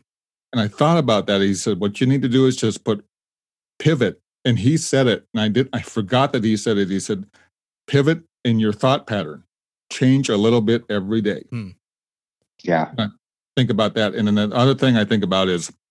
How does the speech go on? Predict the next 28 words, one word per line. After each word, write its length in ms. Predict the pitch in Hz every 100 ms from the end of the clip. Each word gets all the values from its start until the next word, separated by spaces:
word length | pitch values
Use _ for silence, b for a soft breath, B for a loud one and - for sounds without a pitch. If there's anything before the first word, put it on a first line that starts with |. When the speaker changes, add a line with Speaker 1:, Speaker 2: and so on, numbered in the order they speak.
| _ b b b b _ -
Speaker 1:
a 40 |
few 200 | 110 117
episodes 400 | 113 113 127 104
ago 260 | 98 101 101
was 340 | 98 90 - - _
our 140 | 107 101
friend 320 | - 113 101
Rita 160 | 110 98
Wild, 480 | 95 104 73 80 -
Speaker 2:
Mm-hmm. 220 | 110 117 127 _ _
Speaker 1:
when 140 | 110 101
she 200 | 127 110
said, 380 | - 104 92 82 _ _ _ _ _ _ _ _ _ _ _ _ _
"Everybody 340 | 117 120 123 113
just 220 | 113 -
needs 160 | 117 107
a 80 |
friendly 320 | 101 113 104 95
voice." 440 | 92 82 - - _
Speaker 2:
Mm. 280 | 107 98 95 - _ _ _
Yeah. 220 | 101 92 90 _ _ _ _ _ _ _ _ _ _ _ _ _
Speaker 1:
And 140 | 117 104
that's 200 | 110 -
what 100 | 110
I 80 |
think 200 | 101 120
about 240 | 110 95 87
is 220 | 78 -